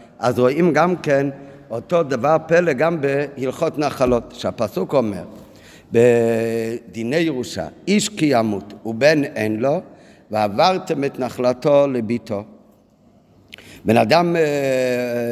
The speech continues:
אה, שהוא נפטר, אז מי שיורש אותו במקום ראשון זה בן. יש כמה בנים, אז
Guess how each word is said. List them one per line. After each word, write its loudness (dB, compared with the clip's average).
אה, -2
שהוא -4
נפטר, -4
אז -8
מי 0
שיורש 0
אותו 0
במקום -2
ראשון -2
זה -6
בן. 0
יש -8
כמה 4
בנים, -2
אז -10